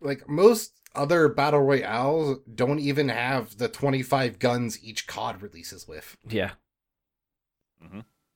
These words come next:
Speaker 2: Or they find ways to cycle them in and out so that you're not, have that big of a
Speaker 1: Like,
Speaker 2: loophole and stuff like that.
Speaker 1: Apex doesn't have that many still, and it's been out three years.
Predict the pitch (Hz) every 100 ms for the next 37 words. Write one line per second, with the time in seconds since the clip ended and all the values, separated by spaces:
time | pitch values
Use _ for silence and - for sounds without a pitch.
0 | _ _ 147 143 139 147 127 127 120 -
1 | 135 127 117 110 113 104 110 - - 110
2 | 107 110 101 - - 101 110 110 101 110
3 | 101 92 226 - 107 101 101 98 196 220
4 | - 233 - - 143 143 113 113 101 98
5 | 101 90 - 110 95 110 - 113 107 -
6 | - 107 107 160 110 - -